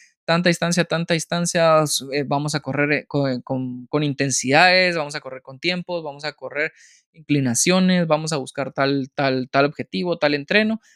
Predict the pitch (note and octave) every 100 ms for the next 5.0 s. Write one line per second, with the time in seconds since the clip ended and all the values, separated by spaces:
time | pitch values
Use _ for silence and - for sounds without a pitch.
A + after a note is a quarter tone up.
0 | _ - G3 G3+ G#3 G#3 G#3 G3+ F#3+ G#3
1 | B3+ - - E3+ E3+ D#3+ D3+ D3 F3 G3
2 | F#3+ G3 F3 C#3+ D#3 F#3+ E3+ D#3 C3+ D#3
3 | F3+ D3+ C3 - C#3+ C#3+ C3 C3+ F3+ F#3+
4 | D3+ E2+ - C3+ D3+ F3+ F3+ F#3 G3